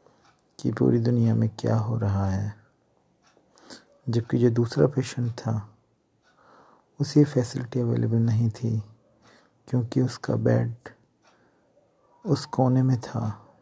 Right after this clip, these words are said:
जहाँ से वो अस्पताल का वो कमरा, वो वार्ड ख़त्म होता था।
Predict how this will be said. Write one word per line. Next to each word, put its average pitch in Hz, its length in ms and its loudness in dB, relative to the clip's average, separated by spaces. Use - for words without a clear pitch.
जहाँ 120 140 4
से 127 160 -2
वो 127 60 2
अस्पताल 117 640 0
का 117 100 -2
वो 117 240 2
कमरा, 113 440 0
वो 110 340 0
वार्ड 107 340 2
ख़त्म - 400 -6
होता 104 240 -4
था। - 340 -18